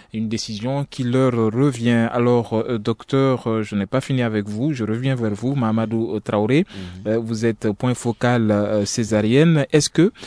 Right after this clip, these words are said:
Speaker 1: on peut dire que ces maladies invalidantes liées à l'accouchement sont en hausse au Mali, notamment la fistule ?
Speaker 2: La fistule, aujourd'hui, constitue une très grande préoccupation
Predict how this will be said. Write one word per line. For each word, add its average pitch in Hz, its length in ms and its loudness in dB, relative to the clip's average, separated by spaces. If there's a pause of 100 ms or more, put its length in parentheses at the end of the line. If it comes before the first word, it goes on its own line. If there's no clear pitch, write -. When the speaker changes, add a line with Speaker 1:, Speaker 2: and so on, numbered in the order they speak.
(160)
Speaker 1:
on 120 120 -2
peut 123 160 0
dire 160 240 0
que - 100 -4
ces 127 200 -2
maladies 123 580 2
invalidantes 110 640 -4
liées 120 480 0
à - 80 -6
l'accouchement 107 720 -8
sont 117 280 -8
en 104 180 -8
hausse 107 200 -10
au 101 60 -8
Mali, 92 260 -10 (1500)
notamment 104 320 -8
la 95 120 -8
fistule ? 101 440 -12 (1120)
Speaker 2:
La 120 240 -2
fistule, 143 800 -2 (560)
aujourd'hui, 113 880 -2 (540)
constitue 107 720 -6
une 92 160 -12
très - 240 -6
grande 92 300 -4
préoccupation 85 800 -6